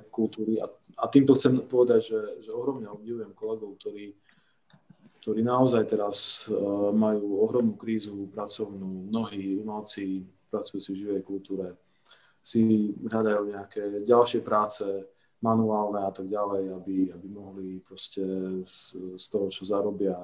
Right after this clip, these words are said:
aspoň sa trochu, trochu venovať. Skúšajú rôzne, rôzne spôsoby, fakt akože klobúk dole, ako, ako prežívajú. Ehm, ja,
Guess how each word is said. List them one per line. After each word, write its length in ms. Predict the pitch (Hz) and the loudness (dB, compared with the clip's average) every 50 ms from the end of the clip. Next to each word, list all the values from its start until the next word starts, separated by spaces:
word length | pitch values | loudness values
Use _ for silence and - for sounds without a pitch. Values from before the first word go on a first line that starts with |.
| 90 87 | -12 -16
aspoň 380 | - - _ - - - - 92 | -16 -16 _ -14 -14 -12 -10 -10
sa 160 | - - 90 | -10 -10 -10
trochu, 320 | - 98 92 - - 95 87 - | -10 -12 -12 -12 -12 -14 -16 -14
trochu 320 | - - - - - 95 95 | -16 -16 -14 -12 -12 -10 -10
venovať. 320 | 95 98 98 92 90 90 - _ _ _ _ _ _ _ _ _ _ | -10 -10 -12 -14 -14 -16 -20 _ _ _ _ _ _ _ _ _ _
Skúšajú 420 | - - - - 120 131 127 120 113 110 | -12 -8 -4 -2 0 2 4 4 4 4
rôzne, 320 | 113 113 107 107 104 98 | 4 2 2 0 -4 -4
rôzne 240 | 95 107 107 98 98 | -2 -2 -2 0 -2
spôsoby, 480 | 85 - - 98 95 - 110 98 98 92 | -4 -4 -4 -2 -2 0 0 0 0 0
fakt 240 | - 110 104 101 101 - | 0 0 0 0 0 -4
akože 180 | 101 92 101 | -10 -12 -4
klobúk 320 | 98 - 120 113 98 98 98 | 2 4 4 4 4 2 0
dole, 240 | 107 104 104 98 95 95 | 0 0 0 0 -4 -6
ako, 400 | 92 - - 92 92 92 - - | -8 -8 -8 -8 -8 -8 -8 -12
ako 140 | - - - 92 - - | -14 -16 -16 -18 -14 -8
prežívajú. 480 | - 98 98 104 101 101 104 104 107 113 113 113 - _ _ _ _ _ _ _ - _ _ _ _ _ _ _ - | -6 -6 -4 -2 -2 -4 -2 -2 -4 -4 -6 -8 -16 _ _ _ _ _ _ _ -20 _ _ _ _ _ _ _ -12
Ehm, 720 | 104 104 98 101 101 104 101 101 101 101 101 - - - - - - - - - - - 113 | -6 -4 -2 0 0 0 0 0 0 0 0 0 -2 -4 -8 -16 -20 -20 -16 -14 -8 -4 -2
ja, 80 | 113 | -2